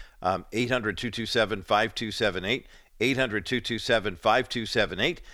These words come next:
Eight hundred two two seven five two seven eight, the number to get you through to the bottom line. And we've got at least one copy I know of. We may have a couple more.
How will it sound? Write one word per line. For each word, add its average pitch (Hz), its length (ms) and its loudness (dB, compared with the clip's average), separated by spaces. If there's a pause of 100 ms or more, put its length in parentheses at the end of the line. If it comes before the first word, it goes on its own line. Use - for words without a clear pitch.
(240)
Eight 175 200 4
hundred 110 320 2
two 143 120 2
two 123 200 -2
seven 110 400 2
five 120 300 4
two 123 180 -6
seven 104 340 2
eight, 120 180 2
the 101 60 -8
number 107 240 2
to 107 80 2
get 92 200 -2
you 85 60 -8
through 190 320 6 (380)
to - 80 -4
the 110 80 2
bottom 107 380 4
line. 113 280 4
And 95 160 -6
we've 104 140 -4
got 113 160 4
at 98 120 -4
least 165 200 -2
one 117 200 2
copy 87 360 2
I 87 60 0
know 82 200 0
of. 73 120 -2
We 60 80 -8
may 92 200 -2
have 113 180 0
a - 40 -8
couple - 320 -8
more. 78 320 -8